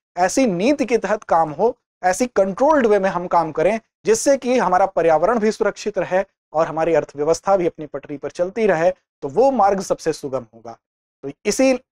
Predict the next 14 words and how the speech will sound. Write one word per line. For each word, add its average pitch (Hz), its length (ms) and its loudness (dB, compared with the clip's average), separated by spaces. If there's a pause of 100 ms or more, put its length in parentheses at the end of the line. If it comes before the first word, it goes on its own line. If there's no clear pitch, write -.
(140)
लिहाज 180 360 2
से - 340 -2
इस 196 100 -8
पूरे 220 260 2
के 226 100 0
पूरे 185 200 0
संदर्भ 170 380 -2
की 165 100 -12
चर्चा 160 360 -2
थी। 220 180 -4
तो 175 120 -4
आज 151 200 0
के 175 120 -12
ये 175 240 2